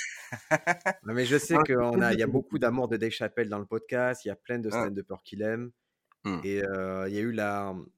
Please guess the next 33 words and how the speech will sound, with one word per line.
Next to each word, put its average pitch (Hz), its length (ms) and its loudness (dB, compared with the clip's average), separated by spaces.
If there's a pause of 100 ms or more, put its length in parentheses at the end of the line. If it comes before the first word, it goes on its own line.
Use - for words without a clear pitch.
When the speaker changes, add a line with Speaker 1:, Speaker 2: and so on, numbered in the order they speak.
(680)
Speaker 2:
il 113 80 -10
y - 20 -2
a 110 40 -2
eu 113 120 -2
la, 104 220 0
la 101 100 -2
fameuse 120 360 -4
polémique 117 560 -2
qui - 40 -6
était, 104 260 -4
euh, 98 380 -2
voilà, 98 300 -6
qui - 100 -16
était 90 160 -14
un 92 100 -8
peu 98 120 -10
une 95 100 -10
tempête 95 340 -8
d'un 95 160 -8
verre 92 220 -8
d'eau. 107 160 -4
Là, 101 140 -2
c'était - 240 -18
pas, 101 260 -6
c'était - 160 -20
pas 104 100 -6
très 107 220 -6
intéressant 101 440 -8
pour 107 160 -6
nous 127 100 -4
parce 107 160 -6
qu'on 90 160 -10
a, 85 100 -16